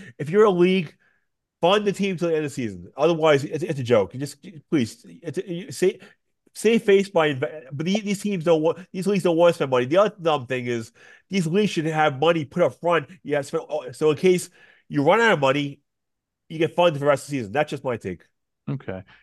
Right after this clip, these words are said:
Speaker 2: And then I know, uh, going through social medias before we hopped on and everything,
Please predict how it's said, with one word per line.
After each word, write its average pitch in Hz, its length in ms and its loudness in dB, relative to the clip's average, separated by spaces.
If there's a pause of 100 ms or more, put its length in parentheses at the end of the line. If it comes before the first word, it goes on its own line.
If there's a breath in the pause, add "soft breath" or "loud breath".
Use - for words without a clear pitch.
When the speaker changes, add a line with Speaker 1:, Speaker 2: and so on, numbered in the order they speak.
(120)
Speaker 2:
And 135 140 2
then 139 200 4
I 135 120 4
know, 143 600 2
uh, 127 120 -10
going 131 260 0
through 123 140 -8
social 120 340 -6
medias 110 640 -2
before 110 320 -2
we 101 160 -4
hopped 110 300 -4
on 107 180 -2
and 107 80 -4
everything, 98 520 -6